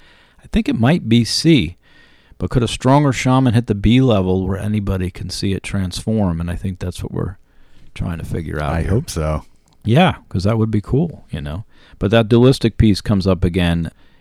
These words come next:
Speaker 1: in the Mongolian tribes as well.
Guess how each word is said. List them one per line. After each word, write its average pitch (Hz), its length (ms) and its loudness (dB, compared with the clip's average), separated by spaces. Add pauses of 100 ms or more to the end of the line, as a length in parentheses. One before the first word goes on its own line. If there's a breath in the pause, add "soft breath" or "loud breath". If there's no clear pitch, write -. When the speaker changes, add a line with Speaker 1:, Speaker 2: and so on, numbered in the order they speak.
(100)
Speaker 1:
in 80 160 -4
the 80 80 -4
Mongolian 80 720 -2
tribes 78 480 -6
as 73 140 -10
well. 76 440 -4